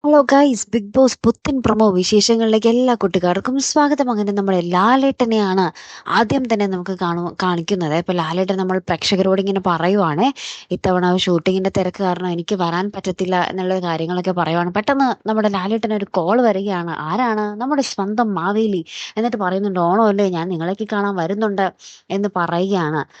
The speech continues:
അപ്പൊ അതോടൊപ്പം തന്നെ പെട്ടെന്ന് ഇങ്ങനെ മാവേലി കട്ട് ചെയ്ത് കളയുന്നുണ്ട് ഫോൺ ട്ടോ. അതിനുശേഷം നമ്മുടെ മോഹൻലാല്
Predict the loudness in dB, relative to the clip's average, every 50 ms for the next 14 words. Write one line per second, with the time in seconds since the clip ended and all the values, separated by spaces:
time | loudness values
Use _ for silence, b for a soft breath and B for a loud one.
0 | B B B B -2 0 0 2 2 2 2 2 0 -2 -2 -2 -2 -2 -2 -2
1 | -2 -4 -4 0 -2 -2 0 0 -2 -2 -2 -2 0 -2 0 0 0 -2 0 -2
2 | -2 -4 -2 0 2 2 2 4 2 0 0 -2 -4 -4 -6 -6 -8 -6 -4 -4
3 | -4 -4 -4 -4 -4 -6 -6 -6 -10 -12 -10 -6 -6 -6 -4 -2 -2 -2 -2 -4
4 | -4 -2 -2 -2 0 -2 0 0 0 -2 0 -2 -2 0 0 0 0 0 0 0